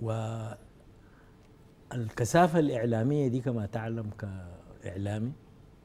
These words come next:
آه، بالتأكيد، آه، هنالك دوافع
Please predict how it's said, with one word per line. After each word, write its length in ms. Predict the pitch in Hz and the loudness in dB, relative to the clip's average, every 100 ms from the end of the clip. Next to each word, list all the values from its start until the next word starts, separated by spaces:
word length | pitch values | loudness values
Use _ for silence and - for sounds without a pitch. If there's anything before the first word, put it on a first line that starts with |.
| - - - - - 95 | -20 -20 -20 -20 -20 -18
آه، 420 | 95 92 95 92 98 | -16 -16 -16 -14 -6
بالتأكيد، 640 | 104 - 120 110 139 151 123 - - - - - - - - | -6 -4 -6 -2 2 2 2 -12 -20 -20 -20 -20 -20 -20 -18
آه، 360 | 120 113 107 107 - - - - - | -12 -10 -10 -12 -16 -20 -20 -18 -2
هنالك 380 | 120 127 170 175 | 0 4 6 4
دوافع 520 | 127 120 127 147 123 | 4 4 4 4 2